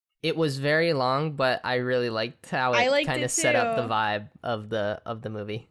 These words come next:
Speaker 1: 'Cause she's just like, <laughs> 'cause, 'cause at first it's just a shot of her, like, under her dress, of her feet, and, like, she's just, like, itching herself. She, like,
Speaker 2: Yeah,
Speaker 1: takes her
Speaker 2: she's,
Speaker 1: foot
Speaker 2: like,
Speaker 1: out of her
Speaker 2: scratching her.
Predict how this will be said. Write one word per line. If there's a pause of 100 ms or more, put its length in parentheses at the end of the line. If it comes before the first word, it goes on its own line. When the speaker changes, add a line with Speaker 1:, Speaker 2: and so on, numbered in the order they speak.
(120)
Speaker 1:
'Cause
she's
just
like, (280)
<laughs>
'cause, (180)
'cause
at
first
it's
just
a
shot
of
her,
like,
under
her (120)
dress,
of
her
feet, (300)
and,
like,
she's
just,
like,
itching (120)
herself. (100)
She,
like,
Speaker 2:
Yeah,
Speaker 1:
takes
her
Speaker 2:
she's,
Speaker 1:
foot
Speaker 2:
like,
Speaker 1:
out
of
her
Speaker 2:
scratching
her.